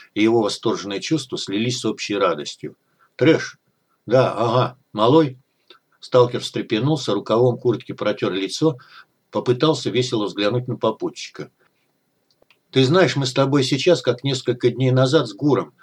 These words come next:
также торчим на болотах, устраиваем ночлег и строим планы. Всё повторяется, малой, всё повторяется".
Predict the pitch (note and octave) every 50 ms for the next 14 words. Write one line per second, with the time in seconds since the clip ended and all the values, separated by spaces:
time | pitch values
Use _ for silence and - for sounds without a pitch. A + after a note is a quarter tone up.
0 | - _ _ - D3 D#3 C3 B2 A#2+ - - - B2+ - - C#3 B2 A2 G2+ F#2
1 | G2 F#2+ G2 A2+ C3+ C#3+ - A#2+ A2 - _ - - _ _ - G#2 - - B2
2 | B2 C3+ C3+ B2+ A2 G2+ G2+ G2 F#2 F#2 - - - C3+ C#3 - G#2 - - -
3 | B2 C#3 C#3 B2+ B2+ G#2 G#2 G2+ F#2 E2+ D#2 D2+ D2 - _ _ _ _ _ -
4 | - C#3+ C3+ C#3 B2 - - C#3+ D3+ D#3 D3 B2+ B2+ - G2 G2 G2 F#2+ F#2 F2+
5 | E2 - - _ _ _ _ - - D3+ C3 C3 B2 - - A2 G#2+ G2+ G2 E2+
6 | D2+ C#2+ - - - - -